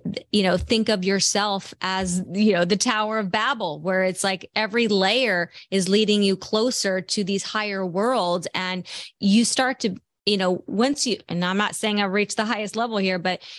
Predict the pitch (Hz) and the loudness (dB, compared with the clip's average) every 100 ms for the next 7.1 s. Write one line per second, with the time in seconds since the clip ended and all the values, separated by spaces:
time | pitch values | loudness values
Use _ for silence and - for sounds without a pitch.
0 | - 220 - 262 233 - 220 214 247 214 | -2 0 2 2 0 -2 0 0 0 -2
1 | 208 - 196 190 185 180 180 208 - 175 | -2 0 0 0 -2 0 0 0 0 -2
2 | 160 160 160 - - - 202 196 208 190 | -2 -6 -8 -12 -8 2 2 4 2 2
3 | 233 262 277 233 196 190 175 185 185 - | 2 2 2 2 0 -2 -4 -2 -4 -4
4 | - - _ - - - 190 185 196 196 | -8 -12 _ -20 -12 -6 -4 -2 -2 -2
5 | 214 214 202 190 214 254 226 185 175 170 | -2 0 0 2 2 2 2 2 0 -2
6 | 196 180 180 180 - 185 180 180 - 175 | -2 -2 -2 -2 0 0 0 -2 -4 -4
7 | 170 | -4